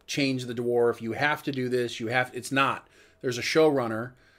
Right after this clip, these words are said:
and they're making all of the decisions for it. And so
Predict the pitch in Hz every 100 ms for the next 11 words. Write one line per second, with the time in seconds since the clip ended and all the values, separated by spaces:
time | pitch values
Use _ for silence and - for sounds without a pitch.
0 | _ - - 127 123 131 147 147 147 151
1 | 135 135 123 123 120 196 180 156 135 -
2 | 104 85 - _ _ _ - _ _ -
3 | 127 123 147 135 127